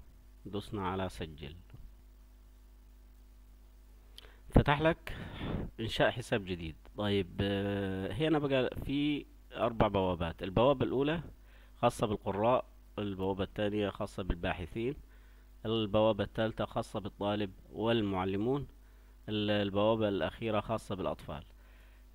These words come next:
احنا هنا أنا ح-، الحساب اللي هسجله ل-، لابني فهو طالب، فأنا راح أضغط على بوابة الطالب والمعلم.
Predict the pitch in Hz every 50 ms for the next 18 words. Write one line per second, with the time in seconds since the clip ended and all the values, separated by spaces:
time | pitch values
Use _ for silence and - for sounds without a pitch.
0 | - 123 120 147 143 139 139 151 151 143 135 123 123 123 123 123 117 117 123 120
1 | 113 110 110 107 107 107 101 101 101 98 98 92 90 92 95 98 95 92 95 110
2 | 104 - 135 123 123 117 113 104 110 - - 127 123 120 127 123 120 113 110 107
3 | 104 101 101 101 98 95 92 92 92 90 92 - 101 117 120 123 120 117 113 113
4 | 110 107 - - 104 104 101 95 - 92 87 85 82 85 - - 113 113 117 117
5 | 113 110 110 113 - - - - - - - - - - - - - - 110 107
6 | 101 - - 113 101 98 98 98 95 95 98 95 90 92 95 98 101 95 98 -
7 | - - - 98 98 95 90 90 85 82 85 82 - 78 76 65 92